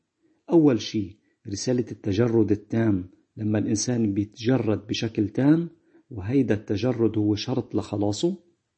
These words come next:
وتاني نقطة، يوم الرب. هلأ إذا فتشنا بقلب سفر يوئيل يلي هو أربع فصول، منلاقي إنه انذكر يوم الرب بأكثر من محل.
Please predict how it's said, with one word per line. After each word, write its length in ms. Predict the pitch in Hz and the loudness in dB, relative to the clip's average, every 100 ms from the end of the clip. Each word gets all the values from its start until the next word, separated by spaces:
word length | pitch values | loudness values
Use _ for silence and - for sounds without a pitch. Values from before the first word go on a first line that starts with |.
| _ _ _ _ _ _ _ 131 | _ _ _ _ _ _ _ -4
وتاني 380 | 123 185 170 | 2 4 6
نقطة، 480 | 139 147 143 151 156 _ 113 | 6 6 2 0 0 _ -6
يوم 300 | 117 117 113 | -4 -2 -2
الرب. 320 | 98 - _ - _ _ _ _ _ _ _ _ _ _ _ _ _ _ _ _ | -4 -6 _ -20 _ _ _ _ _ _ _ _ _ _ _ _ _ _ _ _
هلأ 380 | 175 196 160 - | 0 4 4 2
إذا 140 | 113 | -2
فتشنا 500 | 117 123 185 165 131 | -2 -2 -4 -2 -2
بقلب 440 | 104 - 165 135 - | 0 0 2 2 0
سفر 320 | - - 104 | -6 -2 0
يوئيل 380 | 104 - 131 120 | 0 0 -2 0
يلي 160 | 101 | 0
هو 180 | 104 120 | 0 -4
أربع 300 | 151 135 117 | -2 -2 -2
فصول، 580 | 90 107 - 131 160 160 _ _ _ _ | -6 -6 -2 2 2 0 _ _ _ _
منلاقي 580 | 120 127 135 175 165 - | -2 0 2 2 2 0
إنه 180 | 127 120 | 0 0
انذكر 440 | 110 156 160 113 | 2 2 2 0
يوم 260 | 107 127 117 | 0 2 2
الرب 340 | 110 139 151 - _ _ _ 131 | 2 2 0 -6 _ _ _ -6
بأكثر 1000 | 120 131 139 139 _ _ - 147 - 139 | 0 0 0 -4 _ _ -12 -8 -4 0
من 180 | 139 131 | 0 0
محل. 360 | 113 92 92 | -2 -2 -4